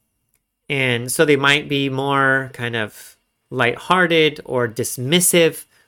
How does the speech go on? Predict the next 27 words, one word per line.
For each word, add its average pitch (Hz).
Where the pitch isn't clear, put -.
of 123
the 135
consequences 123
that 120
they 113
are 113
facing. 160
But 151
Peter 262
makes 185
it 151
clear. 165
He 139
says, 160
"Look, 190
I'm 233
not 285
talking 220
about 147
people 202
who 160
suffer 147
because 156
of 143
their 143
own 151
sin, 170